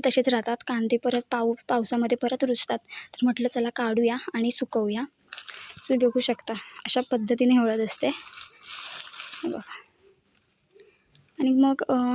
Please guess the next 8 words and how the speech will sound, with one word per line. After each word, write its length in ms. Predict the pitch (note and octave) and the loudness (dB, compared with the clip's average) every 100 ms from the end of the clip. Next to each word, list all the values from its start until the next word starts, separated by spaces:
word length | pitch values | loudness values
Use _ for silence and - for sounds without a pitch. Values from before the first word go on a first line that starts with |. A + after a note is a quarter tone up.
| A#3 - - - | 0 -4 -8 -2
मी, 220 | A#3+ A#3+ - | 0 0 -2
आधी 200 | A#3 B3 | -2 0
पण 120 | C4 | 2
मी 100 | C4 | 2
सांगितलं 440 | C4+ B3 A#3+ A#3+ | 2 0 2 0
आहे 280 | A#3 - C#4 | 0 -4 -4
याची 160 | A#3 A#3+ | 0 2
प्रोसेस, 420 | B3 A#3 - | 2 2 0